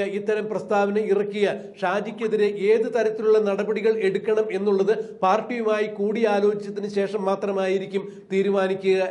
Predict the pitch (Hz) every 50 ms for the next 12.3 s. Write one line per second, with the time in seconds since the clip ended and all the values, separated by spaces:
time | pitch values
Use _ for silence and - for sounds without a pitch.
0 | 185 180 185 190 185 175 170 180 - - - - - - 180 175 180 180 175 180
1 | - 185 170 175 175 175 175 170 151 147 139 127 117 110 - 98 90 - - -
2 | - - - - - - - - 175 180 214 208 202 208 202 254 277 - - 208
3 | 202 214 233 233 226 220 220 208 220 214 220 208 214 226 220 226 214 196 196 240
4 | 240 220 208 202 214 214 226 233 - - 202 202 220 214 214 196 190 202 202 196
5 | 190 190 214 247 240 - 170 190 196 196 185 185 - - - - - 170 175 170
6 | - 170 165 160 170 160 147 131 117 110 98 98 87 - - - _ _ - -
7 | - _ _ - - - - - - - - 175 185 185 - 254 247 240 240 233
8 | 240 262 233 - - 196 208 240 - - 254 247 247 240 240 233 220 - 233 240
9 | 233 233 233 233 226 214 202 220 226 226 233 233 233 226 233 226 233 226 226 220
10 | 196 214 220 220 220 220 220 214 220 214 214 214 233 226 226 226 175 185 196 208
11 | 214 220 220 220 214 208 165 - - - - - 165 196 190 202 220 262 254 240
12 | 226 233 233 226 233 247